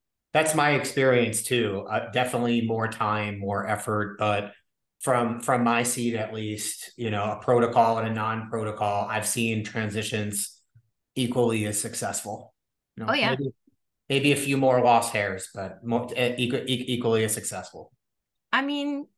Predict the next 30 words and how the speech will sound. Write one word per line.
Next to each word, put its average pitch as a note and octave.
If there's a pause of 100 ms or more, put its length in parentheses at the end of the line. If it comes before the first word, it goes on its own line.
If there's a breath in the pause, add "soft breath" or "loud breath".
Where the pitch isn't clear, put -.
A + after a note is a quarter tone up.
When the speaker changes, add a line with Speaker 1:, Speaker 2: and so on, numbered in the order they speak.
(120)
Speaker 2:
honestly, D4
a C4+
non-protocol B3+
transition G#3
to G3+
me G3
is, G#3
like, G3
the G3
perfect A3+
time G3+
for G3+
you G#3+
to A3
get G3 (720)
your G3
book F#3+
in F#3+
order. F3 (120)
You, C#4
you A#3
may A3+
be G3+
doing G3+
a G3
non-protocol G3
transition G3
and G3
you G3+
have G3